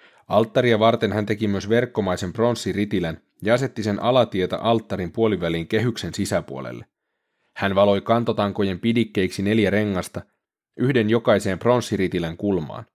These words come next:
Kantotangot hän teki akasiapuusta, päällysti ne pronssilla ja työnsi ne renkaisiin alttarin molemmin puolin,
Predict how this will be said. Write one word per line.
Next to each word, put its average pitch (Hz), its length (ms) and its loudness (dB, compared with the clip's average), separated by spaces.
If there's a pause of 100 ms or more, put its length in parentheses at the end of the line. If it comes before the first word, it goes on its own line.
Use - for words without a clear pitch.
(540)
Kantotangot 110 640 2
hän 110 160 -2
teki 110 260 -2
akasiapuusta, 107 960 0 (240)
päällysti 117 420 2
ne 92 100 -4
pronssilla 107 640 -2 (440)
ja 113 60 0
työnsi 120 340 0
ne 107 100 2
renkaisiin 104 680 0
alttarin 95 420 -2
molemmin 90 480 0
puolin, 85 360 -2